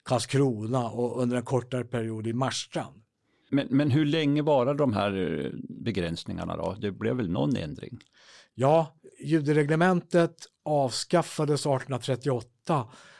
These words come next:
Speaker 1: och från att då ha betraktats som en, en främmande nation så sa man, ja, men nu, nu är de svenskar,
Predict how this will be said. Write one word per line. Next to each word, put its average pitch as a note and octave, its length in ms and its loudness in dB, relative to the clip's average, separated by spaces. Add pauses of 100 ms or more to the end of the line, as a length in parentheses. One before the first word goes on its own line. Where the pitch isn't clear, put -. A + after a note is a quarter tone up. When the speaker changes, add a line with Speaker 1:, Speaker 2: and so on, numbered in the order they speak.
(100)
Speaker 1:
och C3+ 260 -2
från D#3 380 2
att D3 160 0
då C3 140 2
ha B2+ 80 2
betraktats B2 560 -2
som B2 160 0
en, A#2 240 -2
en A2 560 -6
främmande A2+ 580 -2
nation A#2+ 600 -2
så A2 260 -6 (500)
sa A#2 300 -4
man, A#2 200 -2
ja, A#2 120 -2
men C3 180 2
nu, C#3 260 0
nu B2+ 280 -2
är A#2+ 140 -2
de A#2 280 -2
svenskar, A2+ 1300 -2